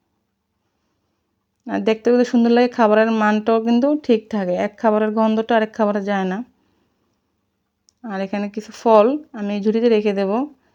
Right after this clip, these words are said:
ফলটাও কিন্তু খোলা রাখলে একটু স্কিন বটা বটা হয়ে যায়, তারপর টেস্টও থাকে না, আস্তে আস্তে ছোটো হতে থাকে আর কি। তো আমি এভাবে ঝুড়িতে রেখে দিই, ঝুড়িগুলো মার্কেটে অ্যাভেলেবেল কিনতে পাওয়া যায়, আর একদমই হাতের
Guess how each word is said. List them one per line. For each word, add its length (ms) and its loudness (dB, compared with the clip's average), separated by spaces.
ফলটাও 460 4
কিন্তু 180 2
খোলা 240 4
রাখলে 320 2
একটু 220 -8
স্কিন 300 -4
বটা 280 2
বটা 220 2
হয়ে 240 0
যায়, 220 0
তারপর 280 -2
টেস্টও 320 -4
থাকে 200 0
না, 140 -4
আস্তে 200 -6
আস্তে 160 0
ছোটো 160 0
হতে 160 2
থাকে 280 -2
আর 140 -4
কি। 120 -6
তো 20 -
আমি 120 -2
এভাবে 160 2
ঝুড়িতে 380 0
রেখে 180 2
দিই, 120 2
ঝুড়িগুলো 320 2
মার্কেটে 300 0
অ্যাভেলেবেল 440 2
কিনতে 240 -2
পাওয়া 280 0
যায়, 140 -2
আর 160 -6
একদমই 480 -4
হাতের 280 -2